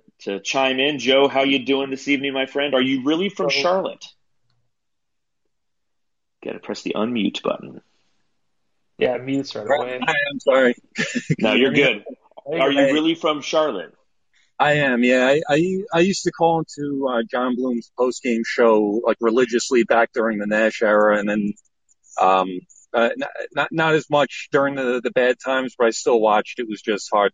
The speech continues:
Speaker 3: to stay up as late as it, it is on the East Coast. Um, I, I, I just wanted to, like, right now I'm, I'm driving to Milwaukee to, for game four.
Speaker 1: Yes.
Speaker 3: So I'm gonna that drive.
Speaker 2: Oh, right
Speaker 3: So
Speaker 2: on,
Speaker 3: about,
Speaker 2: man.
Speaker 3: yeah, about five hundred and fifty-eight miles to go.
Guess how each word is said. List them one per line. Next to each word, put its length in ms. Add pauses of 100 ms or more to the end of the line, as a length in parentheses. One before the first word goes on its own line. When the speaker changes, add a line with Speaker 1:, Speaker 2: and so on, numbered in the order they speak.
Speaker 3:
to 220 (340)
stay 280
up 200
as 200
late 180
as 160
it, 100 (140)
it 140
is 200
on 140
the 60
East 260
Coast. 340 (540)
Um, 320 (800)
I, 140
I, 400
I 40
just 160
wanted 200
to, 100
like, 220
right 180
now 220
I'm, 260
I'm 140
driving 380
to 100
Milwaukee 640 (240)
to, 180
for 100
game 260
four. 440 (140)
Speaker 1:
Yes. 760 (120)
Speaker 3:
So 80
I'm 40
gonna 20
that 200
drive. 340
Speaker 2:
Oh, 20
right 160 (220)
Speaker 3:
So 60
Speaker 2:
on, 180
Speaker 3:
about, 160
Speaker 2:
man. 240 (560)
Speaker 3:
yeah, 100
about 220 (300)
five 200
hundred 260
and 100
fifty-eight 440
miles 360
to 80
go. 360